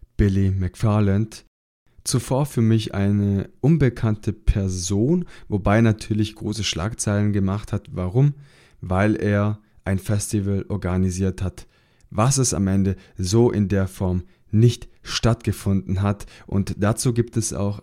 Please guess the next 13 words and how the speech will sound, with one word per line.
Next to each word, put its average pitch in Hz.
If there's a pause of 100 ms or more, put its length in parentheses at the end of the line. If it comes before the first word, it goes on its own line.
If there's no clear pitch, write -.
eine 95 (360)
Netflix-Doku, 135 (600)
sehr, 120
sehr 110
kritisch 120
über 98
diese 101
Person. 104
Er 92
musste 104
auch 95
mehrere 101
Jahre 95